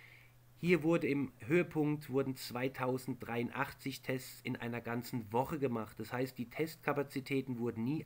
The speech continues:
ausgeschöpft in Dresden und ziemlich, äh, sicher auch anderswo, weil am Anfang nur Menschen mit Symptomen,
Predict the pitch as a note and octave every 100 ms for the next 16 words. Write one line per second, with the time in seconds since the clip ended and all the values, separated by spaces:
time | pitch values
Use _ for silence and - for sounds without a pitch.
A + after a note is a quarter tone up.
0 | - A#2 D3+ - F3 F3 - - D3+ D3
1 | D3+ D3+ - D3+ - - - - A#2+ A2+
2 | - D#3 D3 - - - C3+ B2+ D3+ D3
3 | A#2 - C3+ D3 C#3+ C#3 C3+ C3+ C3+ -
4 | - - - - - - - - - -
5 | - C3 C#3 C3 B2 B2+ C#3+ D3 C3+ C3
6 | C#3 D3+ C#3+ B2+ C3 - B2+ B2 B2 -
7 | A#2+ G#2+ C#3 D3 - C3+ D#3+ D#3 A#2 G2